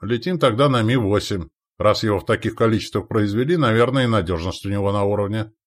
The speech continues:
«Можно вопрос задать, Григорий Васильевич?» — достаточно неожиданно спросил адмирал. «Конечно, задавайте», — улыбнулся Романов. «За спрос у нас пока денег не берут». «Я вот про эту радиограмму о всплытии»,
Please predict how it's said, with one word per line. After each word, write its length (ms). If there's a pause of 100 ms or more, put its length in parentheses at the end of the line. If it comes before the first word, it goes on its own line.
(360)
«Можно 340
вопрос 360
задать, 320
Григорий 360
Васильевич?» — 680
достаточно 580
неожиданно 500
спросил 400
адмирал. 480 (500)
«Конечно, 540
задавайте», — 880
улыбнулся 560
Романов. 480 (400)
«За 240
спрос 420
у 60
нас 180
пока 320
денег 340
не 80
берут». 400 (540)
«Я 180
вот 240
про 180
эту 240
радиограмму 800
о 40
всплытии», 960